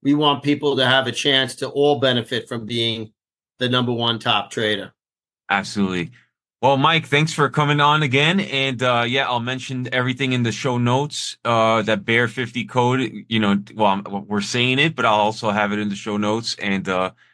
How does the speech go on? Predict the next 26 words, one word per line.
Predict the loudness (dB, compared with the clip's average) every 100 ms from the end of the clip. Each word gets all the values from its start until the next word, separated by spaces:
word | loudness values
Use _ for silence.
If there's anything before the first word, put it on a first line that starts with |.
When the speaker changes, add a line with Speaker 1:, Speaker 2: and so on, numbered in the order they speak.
| _ _
Speaker 2:
yeah, | 0 2
looking | 2 0 0
forward | 2 2 0
to | -2
seeing | -4 -2 -2 0
the | 2 2 0
results. | -4 -4 0 0 0 0
And | -4 2
I | 2
don't | 2 2
know, | 2
maybe | 2 0 0 2
I | 2
will | 0 -4
be | -2
a | -2
last | 0 0 0 -6
minute, | -8 -8 -10 -12 -2
uh, | 2 4 2
entry. | 0 -2 -2 -4 -4 -4
We'll | -6 -4
see, | -4 -4 -6 -8 _ _ _ _
you | 0
know. | 2 2
Speaker 1:
Well, | 0 -2
Speaker 2:
Uh, | 2 4 2